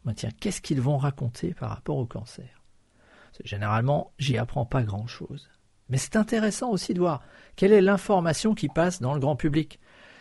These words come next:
Parce que, eh oui, si vous êtes sur YouTube, vous voyez derrière moi, près de,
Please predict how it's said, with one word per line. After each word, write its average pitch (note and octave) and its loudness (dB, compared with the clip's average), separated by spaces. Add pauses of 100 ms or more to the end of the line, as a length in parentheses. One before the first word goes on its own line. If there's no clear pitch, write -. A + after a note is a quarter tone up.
(120)
Parce C3+ 2
que, - -2
eh G3 4
oui, G#3+ 0 (760)
si - -4
vous E3+ 6
êtes E3 4
sur F3 2
YouTube, F3 4
vous C#3 4
voyez D3 4
derrière B2 2
moi, D3+ -2 (180)
près D#3+ -4
de, B2 -2